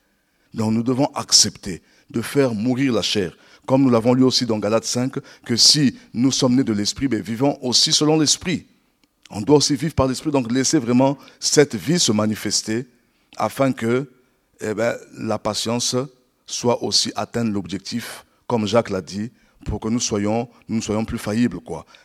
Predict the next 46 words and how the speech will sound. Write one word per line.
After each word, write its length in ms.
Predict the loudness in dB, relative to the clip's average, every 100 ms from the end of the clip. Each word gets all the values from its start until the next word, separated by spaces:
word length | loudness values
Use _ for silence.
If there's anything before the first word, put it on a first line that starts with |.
| -8
mais 220 | -4 -4
que 120 | -2
nous 100 | -4
soyons 220 | -2 -2
vraiment 240 | -2 -4 -4
prêts 400 | -4 -2 -4 -6 _ _ -16
à 220 | -10 -8
accomplir 640 | -6 -6 -6 -2 -2 -2 -4 _ _ _ -8
les 160 | -4
bonnes 260 | 0 0 0 -2
œuvres 180 | -2
que 80 | -4
le 60 | -4
Seigneur 280 | -4 -4 -8
a 60 |
déjà 220 | -8 -10
préparées. 460 | -12 -16 -18 -18 -20 _ _ _ _ _ -10
Donc 240 | -6 -4
ne 100 | -2
négligeons 460 | -2 0 0 0 0
pas 320 | 0 -4 -6
les 240 | -8 -6 -6
épreuves 320 | -4 -4 -4
que 100 | -4
le 80 | -4
Seigneur 300 | -4 -6 -8
permet, 380 | -10 -10 -14 -16 _ _ _ _
que 100 | -8
ça 140 | -4 -2
soit 220 | 0 0
dans 100 | 0
la 100 | -2
maison, 320 | -2 -4 -8 _ _ _ _
que 100 | -10
ça 140 | -6 -4
soit 260 | -2 0
dans 100 | 0
l'église, 340 | -2 -4 -6 -4
que 100 | -4
ça 140 | -4
soit 360 | -4 0 0 -2 -10 _ _ -12
sur 180 | -6 -2
le 80 | 0
lieu 180 | 2
de 80 | 2
travail. 500 | 0 -4 -4 -6 -6